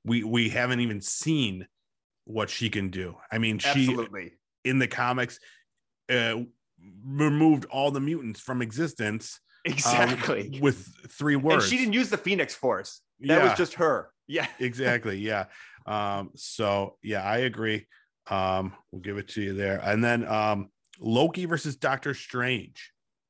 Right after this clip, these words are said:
Speaker 1: It's a good battle too.
Speaker 2: That's a great one. Oh.
Speaker 1: Yeah.
Speaker 2: I don't know. That's a, I,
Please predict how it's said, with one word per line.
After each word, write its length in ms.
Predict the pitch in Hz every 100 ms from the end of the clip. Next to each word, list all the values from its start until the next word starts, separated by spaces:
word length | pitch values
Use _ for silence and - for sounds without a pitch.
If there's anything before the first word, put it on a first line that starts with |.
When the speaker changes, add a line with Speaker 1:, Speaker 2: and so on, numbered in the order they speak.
| _
Speaker 1:
It's 100 | -
a 80 | 131
good 180 | 104 92
battle 300 | 95 95 92
too. 300 | - 104 92
Speaker 2:
That's 180 | 208 240
a 60 |
great 580 | 165 - 92 101 127 175
one. 360 | 117 101 90 90 _ -
Oh. 220 | 185 226
Speaker 1:
Yeah. 300 | 101 95 92 98 92 - 98 - 95 82 58 101 87 85 73 _ _ _ - 110 101 98 _ _ _ _ _ _ _ _ _ _ _ _ _ _ _ _ _ _ _ -
Speaker 2:
I 160 | 165
don't 180 | 440 330
know. 440 | 294 311 139 110 - -
That's 280 | 110 175 -
a, 180 | 403 - - -
I, 160 | 175